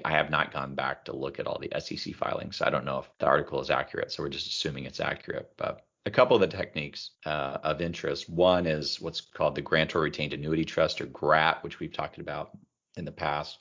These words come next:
Uh, second is, uh, a, a sale or a gift transaction to an intentionally defective grantor trust, or an idjit. Uh, they talk about taking valuation discounts on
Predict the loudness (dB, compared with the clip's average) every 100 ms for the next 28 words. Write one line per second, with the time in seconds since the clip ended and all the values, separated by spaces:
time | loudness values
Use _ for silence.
0 | -6 -2 0 -2 0 4 4 2 -2 -2
1 | -4 -4 -10 -14 _ -8 -8 -12 _ -12
2 | -12 _ -8 -4 4 8 10 10 8 6
3 | 2 0 0 0 -2 -6 -2 0 -2 -2
4 | -10 -8 -8 -8 -12 -6 -2 0 0 0
5 | -2 -2 -4 -2 -2 -2 -6 -2 0 0
6 | 0 -6 0 2 0 -2 -10 -6 0 0
7 | 4 2 2 -2 _ -6 -4 -4 -4 -4
8 | -8 0 2 6 4 4 0 2 4 4
9 | 0 -4 2 4 2 -2 6 6 6 4
10 | 0 0 -8 -8 -8 -8 -8 -8 -8 -12
11 | -14 -14 _ -12 -10 -10 -12 -14